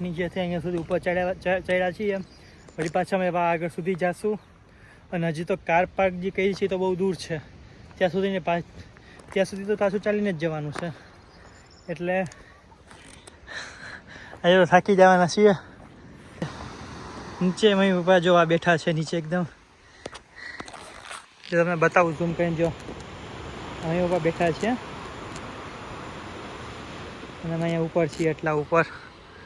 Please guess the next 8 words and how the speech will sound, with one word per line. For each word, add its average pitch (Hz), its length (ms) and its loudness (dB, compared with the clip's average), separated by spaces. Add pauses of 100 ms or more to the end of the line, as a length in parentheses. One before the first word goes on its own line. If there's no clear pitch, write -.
(500)
<laughs> - 1040 -4
હવે 175 100 0
એને 180 100 2
બોલાવવાની 185 340 4
કોશિશ 180 380 -2
કરું. 170 220 2 (1080)
આ 262 60 -4
મમ્મી! 403 560 8